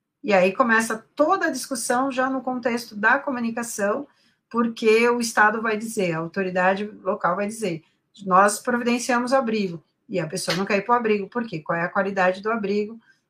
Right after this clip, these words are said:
É, questão de segurança, questão sanitária, questão principalmente de violência, é, de exposição à violência contra mulheres e crianças.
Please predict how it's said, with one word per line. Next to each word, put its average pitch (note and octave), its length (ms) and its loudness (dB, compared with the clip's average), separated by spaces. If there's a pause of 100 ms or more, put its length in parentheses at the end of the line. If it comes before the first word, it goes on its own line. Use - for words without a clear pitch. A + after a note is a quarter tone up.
É, G3 160 0
questão F3 640 -2
de E3 140 -6
segurança, F#3 720 -2
questão F3 300 -8
sanitária, F3 840 2
questão E3 560 -6 (400)
principalmente G3 1120 0
de F3+ 140 -6
violência, F3+ 840 -2 (420)
é, D#3+ 1160 -6
de D#3+ 80 -4
exposição F3+ 500 0
à F3 60 0
violência E3+ 520 -2
contra F3 280 -6
mulheres E3 460 -4
e F#3 40 -16
crianças. E3 720 -8